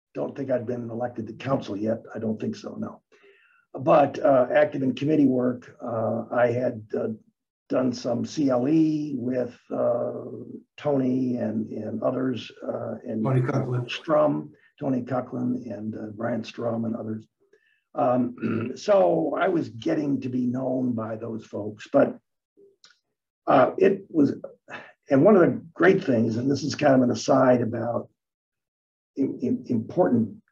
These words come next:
Speaker 1: get-togethers, we always could meet with all of these neat people who knew so much about the industry, senior lawyers active in the A B A,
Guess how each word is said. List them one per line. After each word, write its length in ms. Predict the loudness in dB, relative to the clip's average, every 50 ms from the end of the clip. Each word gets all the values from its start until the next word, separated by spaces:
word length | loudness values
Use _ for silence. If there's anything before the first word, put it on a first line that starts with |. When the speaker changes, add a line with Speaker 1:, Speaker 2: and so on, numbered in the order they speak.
| _ _ _ _ _ -2
Speaker 1:
get-togethers, 800 | -2 -2 0 -2 -2 0 2 2 2 2 -2 -4 -6 -10 -16 -20 -20 -20 _ _ _ _ _ _ _ 2
we 140 | 2 2 4
always 580 | 6 6 8 8 8 6 6 4 2 -2 -6 _ _ _ _ _ _ _ _ _ _ _ _ _ _ -2
could 160 | 0 4 4
meet 380 | 6 6 6 6 4 2 0 -6 _ _ _ _ _ _ _ _ _ _ _ _ _ _ -2
with 300 | 2 4 4 4 2 0 2
all 300 | 4 6 6 6 4 4
of 140 | 2 2
these 260 | 2 2 2 2 0 0
neat 320 | 0 0 0 0 -2 -6
people 360 | -4 -2 -2 0 0 -2 -4 -4
who 160 | -2 -2 -2
knew 300 | 0 2 2 2 2 0
so 400 | -2 -4 -6 0 4 4 8 8
much 540 | 8 8 8 6 2 -2 -10 -12 -12 -14 _ _ _ _ _ _ _ _ _ _ -8
about 380 | -6 2 4 6 6 6 6 4
the 140 | 2 2
industry, 420 | 4 2 0 -2 -2 -6 -10 -14 -20 _ _ _ _ _ _ _ _ _ _ _ _ _ _ _ _ _ _ _ _ _ _ _ _ _ _ _ _ _ _ _ _ _
senior 720 | -18 -4 2 4 6 6 6 6 4 4 2 0 -2 -8 _ _ _ _ -6
lawyers 520 | -2 2 2 4 4 2 0 -2 -4 -6 -10 -20 -18 _ 2
active 360 | 4 4 4 4 2 -4 -2 0
in 120 | 0 0
the 240 | 2 0 0 0 -2
A 40 | -2
B 240 | -2 -4 -2 -2
A, 300 | -2 -2 -2 -4 -6 -8